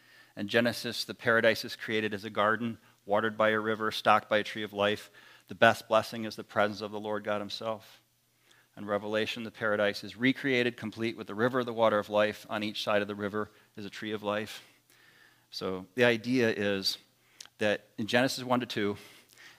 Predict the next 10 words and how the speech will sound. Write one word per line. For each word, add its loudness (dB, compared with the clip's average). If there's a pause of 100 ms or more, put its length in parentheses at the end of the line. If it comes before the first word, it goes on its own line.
in -12
Zechariah 6
fourteen, 0 (720)
and -6
in -6
Revelation, 0 (220)
the -14
last 2
two -8
chapters, -4